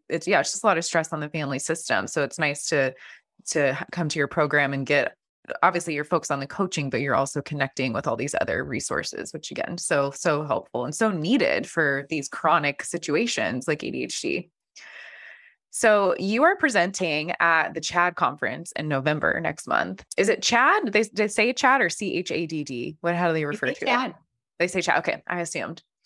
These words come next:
Speaker 2: They say
Speaker 1: So you must be excited about this. What are you hoping is the big takeaway from your presentation? Give us a little teaser trailer.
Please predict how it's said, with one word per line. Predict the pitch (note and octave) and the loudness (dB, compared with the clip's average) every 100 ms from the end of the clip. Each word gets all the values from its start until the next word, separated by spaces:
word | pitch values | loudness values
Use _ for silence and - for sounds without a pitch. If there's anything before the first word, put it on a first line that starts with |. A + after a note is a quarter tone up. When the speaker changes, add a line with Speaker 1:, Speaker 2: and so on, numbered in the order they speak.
| - F3+ | -18 -14
Speaker 2:
They | |
say | F3 G3+ | -12 -6
Speaker 1:
So | - A3 F3 F3+ B3 _ _ _ _ - | 2 6 6 4 -2 _ _ _ _ -4
you | G#3 | 0
must | F#3+ - | 2 2
be | B3 | 0
excited | - B3 F#3+ E3+ D3+ | 2 2 4 4 4
about | D#3 D#3 C#3 | 4 4 2
this. | D3 C3+ G#3+ - | 2 2 0 -2
What | - G3 B3+ | -2 2 2
are | |
you | D#4+ D#4+ D4 | 2 0 0
hoping | A3+ G3+ F#3+ F#3 F3+ F3+ F3+ F#3+ _ - | -2 -2 -2 -2 -2 -4 -6 -10 _ -4
is | F3+ | -2
the | E3+ E3 | 0 0
big | F3 E3+ | 0 -2
takeaway | - F3+ D3+ E3 C#3 C3+ | -6 -8 -2 0 2 0
from | - D#3 | -4 -8
your | D#3 | -8
presentation? | - D3+ D3+ D3+ C3+ - C3 | -8 -8 -8 -4 -4 -4 -4
Give | D#3+ | -4
us | D#3+ D#3 | -6 -4
a | D#3+ | -4
little | D3+ C#3+ C3+ | -2 -2 -4
teaser | - D#3+ C#3+ C#3 | -6 -6 -6 -10
trailer. | - F#2+ - - F#3 | -8 -8 -8 -10 -12